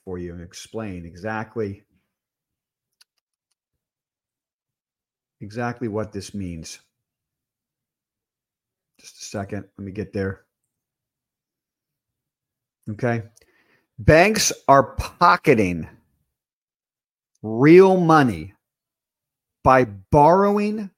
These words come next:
money from the Fed's newest backstop facility,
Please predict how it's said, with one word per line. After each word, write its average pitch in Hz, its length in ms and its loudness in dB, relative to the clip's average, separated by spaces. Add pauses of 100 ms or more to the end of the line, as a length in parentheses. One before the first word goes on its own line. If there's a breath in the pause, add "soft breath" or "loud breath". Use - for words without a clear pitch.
(140)
money 165 520 -4
from 139 240 -8
the 120 100 -4
Fed's 170 640 0
newest 135 800 -6
backstop 196 760 -2
facility, 165 680 -6